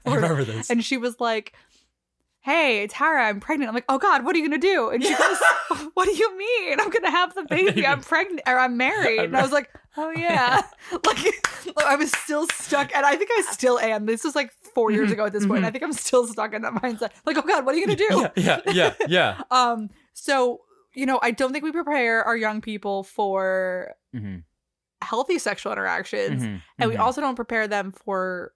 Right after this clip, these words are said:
Speaker 1: preparing for sexual interactions.
Speaker 2: Oh,
Speaker 1: Like,
Speaker 2: oh, no, yeah.
Speaker 1: the importance of getting
Speaker 2: Mm-hmm.
Speaker 1: tested. Like, I know it's
Speaker 2: Mm-hmm.
Speaker 1: on, like, T V shows and commercials and stuff,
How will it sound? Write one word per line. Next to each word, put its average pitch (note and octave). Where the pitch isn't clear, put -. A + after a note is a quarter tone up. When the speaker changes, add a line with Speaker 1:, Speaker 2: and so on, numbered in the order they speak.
Speaker 1:
preparing B3+
for F#3+
sexual F#3
interactions. F3
Speaker 2:
Oh, F3
Speaker 1:
Like, C3
Speaker 2:
oh, -
no, C3
yeah. B2+
Speaker 1:
the A2
importance B3+
of C4
getting A#3
Speaker 2:
Mm-hmm. C3
Speaker 1:
tested. A3+
Like, G3
I G#3
know B3+
it's G3
Speaker 2:
Mm-hmm. A3
Speaker 1:
on, G3+
like, F#3+
T -
V A3+
shows G#3+
and F#3+
commercials A3+
and F#3+
stuff, F#3